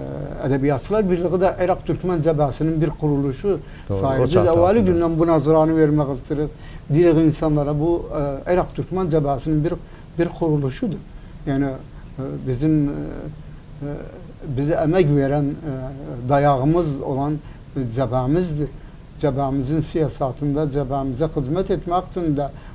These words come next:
Speaker 1: burada mövcuduq biz, varıq biz.
Speaker 2: Ustad, e, yəni biz, e, bir neçə dəqiqəmiz qalıbdı proqrama. Yəni siz bir böyük ədəbiyyatçı olaraq, həm də ədəbi-, Türkmen Ədəbiyyatçılar Birliyi Başqanı olaraq, həm də bu uzun birikimdən və təcrübədən sonra,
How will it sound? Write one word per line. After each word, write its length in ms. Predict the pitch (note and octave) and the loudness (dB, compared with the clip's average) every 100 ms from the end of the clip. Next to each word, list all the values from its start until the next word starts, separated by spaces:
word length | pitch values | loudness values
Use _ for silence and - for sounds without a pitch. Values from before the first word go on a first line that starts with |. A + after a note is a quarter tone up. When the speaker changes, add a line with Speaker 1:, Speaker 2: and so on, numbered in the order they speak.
| - | -2
Speaker 1:
burada 300 | C#3 B2 C#3 | 0 2 2
mövcuduq 480 | C3+ A#2 C3 A#2+ A2 A2+ | 2 0 -2 -2 -6 -8
biz, 160 | A2 D3 | -8 -2
varıq 360 | B2+ A#2+ B2 - | -2 -2 -10 -10
biz. 220 | B2 - - - - - - - | -12 -12 -16 -18 -18 -18 -16 -8
Speaker 2:
Ustad, 400 | - F3+ D#3 D3 | 0 4 2 0
e, 180 | D#3+ D#3 D3+ C#3 - | -2 0 0 -2 -4
yəni 320 | C#3 C#3 C3+ | -2 0 0
biz, 180 | C#3 - - | -2 -4 -8
e, 320 | - - - | -10 -10 -8
bir 120 | - C3 - | -8 -6 -4
neçə 280 | A#2+ C#3 - | -2 -2 -2
dəqiqəmiz 520 | B2 - A#2+ D3+ - | -2 0 2 2 0
qalıbdı 380 | - G#2 G2 - | 0 0 -2 -6
proqrama. 520 | G#2 G2+ G2 G2 C3+ - - - - - - - | -4 -2 -2 -2 -4 -6 -12 -14 -12 -12 -12 2
Yəni 320 | C3 C3 C3+ C#3+ - D3+ | 4 4 2 -4 -10 -12
siz 220 | - C#3 B2+ | -8 -6 -4
bir 140 | C3 A#2+ | 0 4
böyük 200 | B2 B2 | 4 4
ədəbiyyatçı 540 | A#2 A2 G#2+ G#2 - | 2 4 2 2 -2
olaraq, 300 | G#2+ G2 G2+ - | -2 0 -2 -2
həm 140 | A2+ A2 | 0 0
də 80 | - | -2
ədəbi-, 240 | G#2+ G#2+ - - | -4 -4 -4 -6
Türkmen 340 | A#2 - A#2+ A2 | -8 -4 -2 0
Ədəbiyyatçılar 540 | G#2+ G#2+ G2 - G#2+ G#2 | 0 -2 -2 -2 -2 -2
Birliyi 320 | G2+ G2+ G#2 | -2 0 0
Başqanı 460 | G2+ G2 - G2 - | 0 -2 -2 -2 -2
olaraq, 400 | G2 F#2 G#2 - - - - - | -2 -2 -4 -8 -12 -12 -12 -4
həm 160 | D3+ D3+ | 0 2
də 80 | B2+ | 4
bu 160 | C#3 C#3+ - B2+ | 4 2 0 0
uzun 400 | G#2 B2+ B2+ A#2+ - - - - | 2 4 4 2 -2 -4 -6 0
birikimdən 640 | A2 A2 - G#2+ G#2 G#2 G2+ | 2 2 2 2 2 4 2
və 140 | G2+ | 2
təcrübədən 640 | - G2 F#2+ F#2+ G2 F#2+ F2+ | 2 0 2 2 2 2 0
sonra, 320 | G2 F2+ | -2 -2